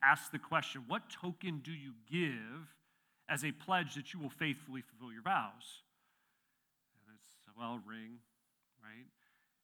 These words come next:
And then they exchange rings as part of the marriage ceremony. You could say that ring is a reminder. It's to say you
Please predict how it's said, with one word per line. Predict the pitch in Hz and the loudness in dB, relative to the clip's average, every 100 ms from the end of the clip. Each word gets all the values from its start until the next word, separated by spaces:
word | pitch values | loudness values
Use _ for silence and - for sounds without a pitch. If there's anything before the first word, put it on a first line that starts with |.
| _ | _
And | 120 120 | -14 -8
then | 127 123 | -6 -4
they | |
exchange | 120 - - 127 131 117 | -4 -6 -2 -2 -2 -6
rings | 117 123 120 120 | -6 -6 -6 -8
as | 123 - | -12 -14
part | - 127 123 | -6 -2 0
of | 123 110 117 | -2 -6 -10
the | |
marriage | 117 110 107 117 - | -10 -8 -8 -10 -6
ceremony. | 175 170 123 107 | 0 0 -2 -6
You | 123 143 | -8 -8
could | 139 139 | -6 -2
say | 151 | 0
that | 135 165 156 | 2 2 4
ring | 202 214 | 4 4
is | 160 170 | 2 4
a | 160 | 2
reminder. | 139 139 135 156 185 180 123 113 - | 2 0 2 4 4 2 0 -6 -10
It's | 131 - | -16 -6
to | - | -4
say | - 202 | 2 4
you | 160 147 185 | 4 2 -2